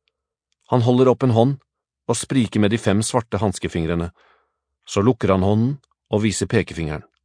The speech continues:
Seks fingre. Seks sekunder over tiden. Han snur seg mot Stine igjen, fatter geværet med begge hendene, holder det i hoftehøyde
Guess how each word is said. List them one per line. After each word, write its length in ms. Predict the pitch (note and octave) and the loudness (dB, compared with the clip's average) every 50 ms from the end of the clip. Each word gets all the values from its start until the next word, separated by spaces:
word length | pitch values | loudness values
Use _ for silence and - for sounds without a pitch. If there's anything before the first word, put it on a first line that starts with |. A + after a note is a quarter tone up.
| _ _ _ _ _ _ _ _ _ _ _ _ _ _ _ - | _ _ _ _ _ _ _ _ _ _ _ _ _ _ _ -12
Seks 460 | - - - A#2 - - - - - - _ _ _ _ - | -6 -4 -4 -4 -4 -6 -12 -12 -14 -16 _ _ _ _ -2
fingre. 320 | B2+ G#2 D#2+ C#2 A#1+ - - _ _ _ _ _ _ _ _ _ _ _ _ _ _ _ _ _ _ _ - | 0 0 0 -2 -6 -10 -16 _ _ _ _ _ _ _ _ _ _ _ _ _ _ _ _ _ _ _ -14
Seks 500 | - - - B2 A#2 - - - - - _ _ - | -10 -6 -4 -4 -4 -6 -8 -14 -14 -14 _ _ -6
sekunder 540 | - A2+ - - G#2 F2 E2 F2+ G2 - - | -6 -6 -4 -2 -2 -2 -2 -2 -4 -4 -6
over 320 | - E2+ E2+ E2+ G2+ F#2+ | -6 -6 -4 -4 -4 -4
tiden. 340 | - F#2+ F2+ D#2 F2+ E2+ D#2 _ _ _ _ _ _ _ _ _ _ _ _ _ _ _ _ _ _ _ _ _ _ _ _ _ _ _ | -4 -4 -4 -4 -6 -8 -8 _ _ _ _ _ _ _ _ _ _ _ _ _ _ _ _ _ _ _ _ _ _ _ _ _ _ _
Han 140 | - F#2 F#2+ | -6 -6 -4
snur 220 | - - A#2 A#2+ A#2 | -2 0 0 0 2
seg 160 | - C#3 B2+ | 2 2 4
mot 200 | A#2 A2+ A#2 A2+ - | 4 4 2 0 -4
Stine 320 | - - - A#2 G#2+ G2 | -6 -2 0 2 4 4
igjen, 220 | G2 G#2 B2+ C#3 - _ _ _ _ _ _ _ _ _ _ _ - | 4 2 0 -2 -6 _ _ _ _ _ _ _ _ _ _ _ 0
fatter 300 | - C3+ - - G#2 G2+ | 0 0 0 0 0 2
geværet 400 | A2+ G2 G2 F#2 F#2+ F#2+ G#2+ A#2+ | 2 4 4 4 4 4 4 4
med 160 | A2+ G#2+ F#2+ | 4 4 4
begge 240 | A#2+ A2+ F#2 G2+ F#2+ | 4 4 4 2 2
hendene, 380 | G#2+ G2 F#2+ F#2+ F#2+ G#2+ B2+ C#3 _ _ _ _ _ _ _ - | 2 2 2 2 0 0 -2 -4 _ _ _ _ _ _ _ 0
holder 280 | - A#2+ A2+ A2 G#2+ A2+ | 2 2 4 4 2 2
det 100 | A2 G#2+ | 2 0
i 80 | G#2+ | 0
hoftehøyde 720 | G2+ C3+ B2 - - - G2 E2+ G2+ F#2 F2 F2 A2+ B2 | 0 -2 -4 -4 -4 -4 -2 -2 0 -2 -2 -2 -4 -4